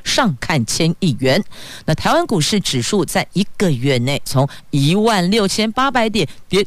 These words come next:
跌跌跌到现在到了一万四的万四保卫战，跌幅之大，可见政府非常有感觉。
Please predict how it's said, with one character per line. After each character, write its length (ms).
跌 180
跌 240
跌 180
到 140
现 200
在 240
到 200
了 140
一 380
万 320
四 300
的 200
万 340
四 340
保 200
卫 180
战， 280
跌 220
幅 160
之 160
大， 220
可 140
见 160
政 180
府 240
非 380
常 260
有 140
感 220
觉。 340